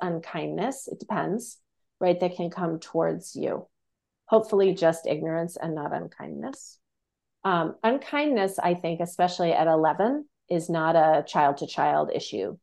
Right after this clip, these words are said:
That's a parent-to-school, parent-to-parent issue, right? Like, if there's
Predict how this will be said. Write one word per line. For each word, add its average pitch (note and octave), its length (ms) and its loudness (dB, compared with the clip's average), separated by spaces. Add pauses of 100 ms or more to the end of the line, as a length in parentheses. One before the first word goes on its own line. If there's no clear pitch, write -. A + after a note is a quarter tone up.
That's D#3+ 220 0
a E3+ 140 0 (120)
parent-to-school, E3+ 1080 0 (760)
parent-to-parent F3 880 -4
issue, C4+ 500 -2 (460)
right? E3 280 0
Like, E3 240 -2
if F3+ 160 -4
there's F3+ 380 2